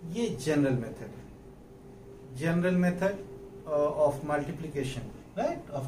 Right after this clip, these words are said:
two digit numbers। टू डिजिट नंबर्स के लिए ये जनरल मेथड है, ये कहीं भी अप्लाई हो सकता है,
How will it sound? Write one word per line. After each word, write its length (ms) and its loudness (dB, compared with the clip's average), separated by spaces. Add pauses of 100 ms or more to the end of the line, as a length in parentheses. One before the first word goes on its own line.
two 140 0
digit 300 0
numbers। 340 -4 (840)
टू 300 -6
डिजिट 320 2
नंबर्स 480 -2
के 140 -6
लिए 160 -2
ये 120 -2 (100)
जनरल 320 4
मेथड 280 0
है, 120 -4
ये 80 0 (120)
कहीं 220 0
भी 80 -2
अप्लाई 340 0
हो 100 0
सकता 340 -8
है, 120 -8